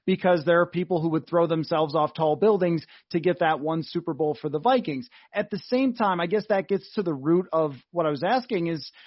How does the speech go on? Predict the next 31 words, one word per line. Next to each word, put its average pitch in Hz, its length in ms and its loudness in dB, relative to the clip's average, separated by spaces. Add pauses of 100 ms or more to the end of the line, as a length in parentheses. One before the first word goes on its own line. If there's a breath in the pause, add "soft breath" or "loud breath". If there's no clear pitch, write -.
(160 loud breath)
like, 190 140 -4
is 196 100 -2
it 269 140 -4
going 302 240 2
to 240 80 -8
be 226 100 0
looked 202 300 0
back 180 280 2
at 151 260 0
five 165 280 0
years 160 320 2
from 151 140 0
now? 113 320 -6
Let's 240 240 2
assume 185 400 0
Jordan 160 280 2
Love's 147 280 -2
not 143 240 -2
Aaron 143 260 -4
Rodgers. 131 540 -6
I'm 165 160 -2
pretty 165 300 -6
safe 151 340 -4
in 123 100 -6
saying 120 340 -8
that. 110 220 -10 (320 loud breath)
But 196 180 2
let, 247 280 0 (420)
in 254 500 -2
five 254 300 2
years, 185 560 0